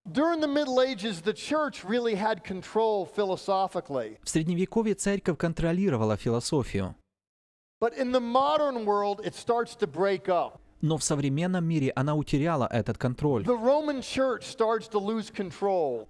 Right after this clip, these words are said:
Speaker 2: Римская церковь начала терять контроль.
Speaker 1: People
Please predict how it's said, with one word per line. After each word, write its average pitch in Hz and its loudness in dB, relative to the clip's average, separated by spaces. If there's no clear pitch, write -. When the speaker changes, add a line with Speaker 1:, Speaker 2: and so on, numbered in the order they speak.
Speaker 2:
Римская 190 2
церковь 185 0
начала 156 0
терять 160 0
контроль. 113 0
Speaker 1:
People 269 -2